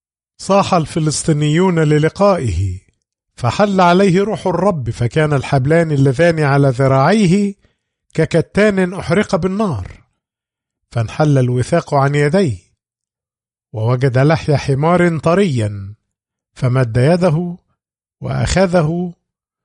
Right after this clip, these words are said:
وضرب به ألف رجل. فقال شمشون: "بلحي حمار كومة كومتين، بلحي حمار قتلت ألف رجل."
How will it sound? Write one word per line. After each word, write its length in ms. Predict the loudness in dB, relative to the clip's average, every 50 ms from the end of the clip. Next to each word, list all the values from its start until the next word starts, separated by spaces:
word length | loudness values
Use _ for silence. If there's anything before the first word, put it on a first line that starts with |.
| _ _ _
وضرب 600 | -4 -2 0 0 2 2 2 2 2 2 0 2
به 380 | 2 2 2 2 2 2 2 0
ألف 220 | 0 0 0 0
رجل. 680 | 0 2 2 0 0 -2 -2 -2 -2 -4 -6 -8 -10 -12 -14 _ _ _ _ _ _ _ _ _ _ _ _ _ _ _ _ _ _ _ _ -10
فقال 460 | -10 -8 -4 -2 0 0 2 0 0
شمشون: 880 | -2 -4 -4 -4 -4 -4 -2 0 0 0 0 0 -2 -4 -4 -6 -10 -12 _ _ _ _ _ _ _ _ _ _ _ _ _ _ _ _ -6
"بلحي 520 | -2 0 2 2 2 2 2 0 -2 -2
حمار 640 | -2 -2 -2 0 0 2 2 2 2 2 2 2 0 -2 -6 -8 -10 -12 -14 _ _ _ _ _ _ _
كومة 720 | -2 0 2 2 2 2 0 0 2 0 0 0 -2 -4 -6 -4
كومتين، 720 | -2 0 0 0 0 0 0 0 0 0 -2 -6 -8 -12 -18 _ _ _ _ _ _ _ _ _ _ _ _ _ -6
بلحي 500 | -2 2 2 2 2 2 0 0 -2 -2
حمار 600 | -2 -2 -2 0 0 0 2 2 2 0 0 -2
قتلت 520 | -2 -2 -2 0 2 2 0 0 0 -2
ألف 380 | -4 -4 -2 -2 -4 -2 -2 0
رجل." 680 | 0 0 -2 -2 -4 -4 -4 -4 -4 -6 -6 -10 -14